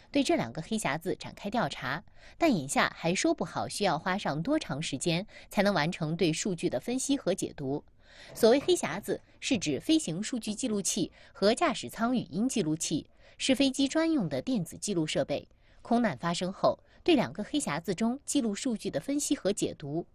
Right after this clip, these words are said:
往往能对查明空难原因起到关键作用。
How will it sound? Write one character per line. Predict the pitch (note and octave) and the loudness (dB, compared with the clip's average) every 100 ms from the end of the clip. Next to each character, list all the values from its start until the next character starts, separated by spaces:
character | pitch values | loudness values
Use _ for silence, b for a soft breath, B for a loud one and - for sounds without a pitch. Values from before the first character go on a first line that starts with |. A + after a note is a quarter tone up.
| - B B B | -20 B B B
往 | A3 B3+ | 6 6
往 | G3 D3+ | 4 0
能 | D#3+ | -2
对 | G3+ F#3+ | 0 0
查 | - G3 | 0 -2
明 | G3 | -2
空 | A3 D#4 | -2 -2
难 | C4+ | 0
原 | E3 C#3+ G3 | 0 -2 -2
因 | C4 D4 | -2 -4
起 | - | -6
到 | - D#3+ | -4 -4
关 | B3 C4+ | -2 -2
键 | C#4 E3 | 0 -2
作 | E3 C#3 | -2 -4
用。 | C3+ | -4